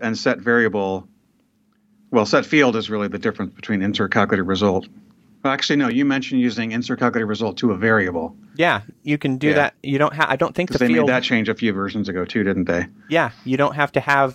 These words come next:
Speaker 2: it's, you're not targeting a field, so it doesn't have
Speaker 1: Yeah,
Speaker 2: to be
Speaker 1: yeah,
Speaker 2: on the
Speaker 1: yeah.
Speaker 2: layout. So.
Speaker 1: Yeah,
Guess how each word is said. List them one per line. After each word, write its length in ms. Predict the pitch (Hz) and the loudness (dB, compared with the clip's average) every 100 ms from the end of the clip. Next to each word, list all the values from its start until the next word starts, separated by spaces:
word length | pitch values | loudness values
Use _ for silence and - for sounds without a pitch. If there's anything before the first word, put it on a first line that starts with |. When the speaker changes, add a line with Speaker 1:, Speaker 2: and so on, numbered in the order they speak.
| - | -4
Speaker 2:
it's, 200 | 131 123 | -4 0
you're 120 | 143 147 | 2 2
not 180 | 147 | 2
targeting 400 | - 151 139 117 | 2 2 2 2
a 40 | 110 | -2
field, 420 | - 208 139 123 | 0 2 2 0
so 100 | 127 | -2
it 60 | 123 | 0
doesn't 220 | 131 131 | -2 0
have 80 | 120 | 0
Speaker 1:
Yeah, 60 | |
Speaker 2:
to 40 | 101 | 0
be 60 | 131 | 0
Speaker 1:
yeah, 60 | |
Speaker 2:
on 80 | 117 | 0
the 80 | 113 | 0
Speaker 1:
yeah. 40 | |
Speaker 2:
layout. 300 | 143 113 - _ _ _ _ _ _ _ _ _ _ _ | 0 0 -4 _ _ _ _ _ _ _ _ _ _ _
So. 420 | - 110 98 98 - _ _ _ _ | -2 2 2 0 -8 _ _ _ _
Speaker 1:
Yeah, 140 | 110 | -6